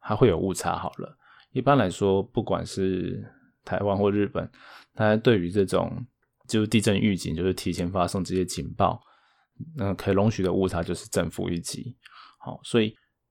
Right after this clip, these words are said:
你的目的如果是要让人们赶快去躲避，然后开始会注意到说有一些危害，那可能是五落以上会比较有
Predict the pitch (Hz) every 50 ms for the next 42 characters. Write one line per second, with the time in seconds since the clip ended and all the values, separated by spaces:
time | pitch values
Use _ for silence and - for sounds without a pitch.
0 | _ _ - 104 98 110 147 165 156 135 - 147 120 95 98 104 98 92 85 -
1 | - 101 95 92 98 98 92 90 90 90 87 87 87 92 92 90 90 90 - _
2 | _ _ 92 85 85 92 101 98 - - 107 101 95 90 87 90 95 - - _
3 | _ _ _ - 104 87 87 - _ 107 98 90 - - _ _ _ _ - -
4 | - 90 82 95 98 92 - 101 98 - - 92 101 98 92 - - 107 98 95
5 | 92 98 101 95 90 85 - 95 92 90 87 87 90 90 - - 104 101 95 98
6 | - - - - - _ _ _ 95 92 92 98 - - 104 92 - - _ _
7 | - - _ _ _ 127 123 113 - - 87 80 82 90 104 110 107 - 107 95
8 | 92 95 117 120 101 85 - - - - - 87 78 - - _ _ _ _ _
9 | _ _ _ _ - 117 101 90 82 92 101 92 87 80 76 82 85 87 85